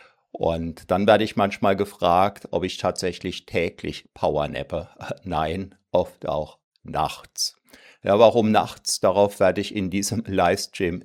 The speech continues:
nicht eingehen, aber du erfährst die sieben größten Powernap-Geheimnisse. Ich fange an mit Powernap-Geheimnis Nummer sieben,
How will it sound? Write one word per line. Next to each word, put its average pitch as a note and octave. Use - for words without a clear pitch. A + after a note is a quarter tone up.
nicht A2
eingehen, B2
aber B2
du G#2+
erfährst G2+
die G2
sieben F#2+
größten -
Powernap-Geheimnisse. D2
Ich D2+
fange A2
an B2+
mit C3+
Powernap-Geheimnis F#2
Nummer E2
sieben, G2